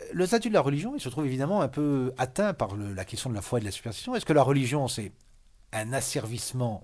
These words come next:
des esprits ? Hypothèse évidemment radicale. Ou est-ce qu'elle est, c'est ce qu'on avait dit au départ dans sa définition, est-ce qu'elle est une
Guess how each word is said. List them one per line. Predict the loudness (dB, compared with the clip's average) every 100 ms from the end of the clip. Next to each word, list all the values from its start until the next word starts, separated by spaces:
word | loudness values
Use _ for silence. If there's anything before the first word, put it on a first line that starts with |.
| -8
des | -8 -8
esprits ? | -10 -8 -10 -10 -20 -20 -20 _ _ _ _ _ _ _ -20
Hypothèse | -12 -12 -10 -10 -10
évidemment | -10 -10 -10 -10 -12 -20 -20 -20 -20 -16
radicale. | -10 -8 -6 -4 -2 -2 -8 -14 -16 0
Ou | 8 8
est-ce | 6
qu'elle | 0 -2
est, | -2 -6 -14
c'est | -16
ce | -14
qu'on | -12 -10
avait | -8
dit | -6 -6
au |
départ | -6 -6 -6
dans | -6
sa | -8
définition, | -8 -10 -8 -4 -4 -4
est-ce | -4 -4
qu'elle | -2 -2
est | -2
une | -6